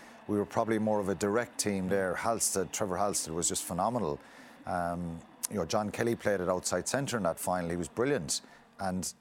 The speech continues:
you know, so we probably didn't have the same cutting edge as oh eight. But you need to get better. And we learned that in oh seven when we lost the quarter-final away to the Scarlets. We were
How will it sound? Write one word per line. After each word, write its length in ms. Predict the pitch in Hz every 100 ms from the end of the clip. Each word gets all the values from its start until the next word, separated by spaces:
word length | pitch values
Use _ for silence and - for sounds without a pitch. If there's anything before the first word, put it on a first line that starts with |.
| -
you 140 | 123
know, 180 | 110 90
so 220 | - 113 104
we 200 | 123 120
probably 380 | - 135 139
didn't 200 | 139 113
have 160 | 101 101
the 60 | 90
same 280 | 117 107
cutting 340 | 87 113 - 104
edge 240 | 117 95
as 140 | 82 92
oh 180 | 95
eight. 340 | 110 110 87 - - - - - _
But 140 | 127
you 80 | 123
need 180 | 147 170
to 60 | -
get 220 | 113 -
better. 220 | 131 113
And 60 | 87
we 120 | 107
learned 260 | 117 135 120
that 160 | 98
in 80 | 101
oh 80 | 92
seven 420 | - 123 127 107
when 120 | 87
we 80 | 90
lost 300 | 98 104 -
the 40 | 101
quarter-final 680 | 95 90 85 110 110 101
away 180 | 85 90
to 120 | 87 85
the 40 |
Scarlets. 560 | - 110 123 104 - -
We 220 | 101 104
were 240 | 90 85